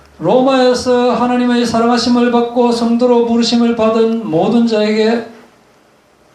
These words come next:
하나님 우리 아버지와 주 예수 그리스도로부터 은혜와 평강이 있기를 원하노라. 은혜와 평강이 있기를 원하노라." 하고 말씀을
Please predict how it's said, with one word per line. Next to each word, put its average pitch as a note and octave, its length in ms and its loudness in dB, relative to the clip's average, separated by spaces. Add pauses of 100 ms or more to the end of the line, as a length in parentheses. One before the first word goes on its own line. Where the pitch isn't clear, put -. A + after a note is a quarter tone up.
(500)
하나님 G3 440 -2
우리 F3+ 180 0
아버지와 E3+ 580 0
주 D#3+ 200 -4 (100)
예수 E3 320 -2
그리스도로부터 D#3 1040 -4 (920)
은혜와 F3+ 580 0
평강이 C4 680 0
있기를 A3+ 640 -4
원하노라. C#3+ 1120 -2 (680)
은혜와 G#3 480 0
평강이 C4+ 540 0
있기를 G#3+ 460 -6
원하노라." D#3+ 680 -2
하고 F#3 500 -4 (360)
말씀을 D#3 600 -2